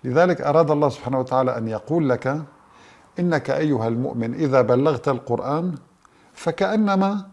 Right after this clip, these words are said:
بلغت رسالة عيسى"، لأن ما جاء في الإنجيل الصحيح وما جاء في التوراة الصحيحة هو، هو ذاته ما جاء في القرآن، مع مراعاة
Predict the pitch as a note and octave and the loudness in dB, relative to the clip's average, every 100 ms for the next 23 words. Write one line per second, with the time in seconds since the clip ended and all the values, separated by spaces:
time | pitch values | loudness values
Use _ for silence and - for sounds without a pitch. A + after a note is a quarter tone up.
0 | _ _ _ _ C3 D#3 F3+ D3 - C#3 | _ _ _ _ -2 2 4 2 0 -2
1 | - C#3 B2+ - G#2 G2 A#2 B2+ F3 E3 | 2 2 2 -2 -8 -8 -8 -6 -4 0
2 | C#3+ D3 C#3+ B2 F3+ F3 B2+ - E3+ D3 | 0 2 2 2 4 4 0 -2 -2 -2
3 | C3+ - E3+ F3 E3+ B2+ E3 G#3 G3 - | -4 -2 -2 0 0 2 2 0 -2 -8
4 | _ _ - - - - C#3 E3+ - - | _ _ -8 -6 -6 -4 -2 -4 -6 -18
5 | _ _ _ - - - _ C3 C3 D3+ | _ _ _ -20 -20 -20 _ -2 0 2
6 | D3 F3 E3 - D3+ D#3 D#3 E3 D#3+ - | 2 2 0 -4 -4 0 2 0 -2 -8
7 | C3+ C3+ D3 D3 - D3+ G3 - F3 G3 | -8 -6 -6 -6 -6 -6 -4 -2 2 2
8 | F#3+ F#3+ C3+ F3+ F#3 E3 C#3+ D#3 D3 C3+ | 2 -2 0 2 2 2 0 0 0 0
9 | D3+ D3 D3+ - - B2 A2 A2+ B2 D#3 | 0 -2 -6 -8 -6 -6 -4 -4 -2 2
10 | F3+ F#3+ G3+ - _ _ _ _ _ - | 2 2 0 -8 _ _ _ _ _ -20
11 | - _ _ _ _ _ _ _ D3 D#3+ | -20 _ _ _ _ _ _ _ -2 4
12 | D#3+ D3+ E3 G#3+ | 6 6 6 4